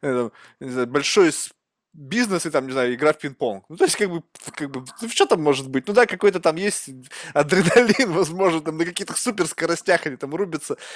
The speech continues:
Но вот это что? Это, то есть ты говоришь, несмотря на то, что ты научился, это, возможно, просто мудрость, да, ты как бы наконец-то обуздал это эго, и, в-, как знаешь, это как когда бы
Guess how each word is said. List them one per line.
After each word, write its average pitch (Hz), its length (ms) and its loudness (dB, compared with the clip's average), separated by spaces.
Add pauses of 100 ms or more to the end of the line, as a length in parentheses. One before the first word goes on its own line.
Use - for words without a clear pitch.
(240)
Но 170 120 0
вот - 240 0 (340)
это 202 220 2
что? 185 400 2
Это, 160 260 0
то - 460 -10
есть 165 120 -2
ты 190 60 -6
говоришь, 180 240 -4
несмотря 175 320 0
на 170 80 -2
то, 185 160 2
что - 300 -2 (680)
ты 185 300 0 (500)
научился, 165 640 0
это, 127 100 -6
возможно, 135 380 -2
просто 139 280 -6
мудрость, 104 420 -6
да, 123 180 4
ты 127 240 0 (220)
как 110 180 -4
бы 110 120 -4
наконец-то 123 760 0
обуздал 123 560 2
это 123 160 2
эго, 147 320 6
и, 113 140 0
в-, - 180 -18 (220)
как 117 180 -14
знаешь, 143 260 0
это 117 120 -10
как 113 160 -6
когда 123 220 0
бы 117 140 -4